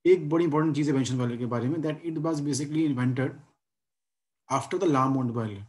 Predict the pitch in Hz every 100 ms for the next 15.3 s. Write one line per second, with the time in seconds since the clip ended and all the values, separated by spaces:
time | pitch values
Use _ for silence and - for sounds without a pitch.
0 | _ _ _ _ _ - 208 202 139 175
1 | 196 190 170 151 139 147 - _ _ -
2 | 135 160 208 143 147 135 156 151 127 113
3 | 104 - _ - 139 143 156 - 180 151
4 | 151 - 135 127 - _ _ _ - 139
5 | 147 147 135 131 123 156 135 131 135 131
6 | 127 135 127 117 113 135 - _ _ _
7 | _ 151 147 147 160 180 190 165 156 175
8 | 180 180 175 156 165 151 190 214 - 143
9 | 156 156 - - - 170 131 - 170 170
10 | - 151 147 127 131 127 135 120 127 139
11 | 135 127 131 139 131 127 123 135 131 117
12 | 107 123 - _ _ _ - _ _ 131
13 | 151 147 185 202 131 139 151 - 170 160
14 | 160 165 160 143 143 143 120 120 120 151
15 | 147 -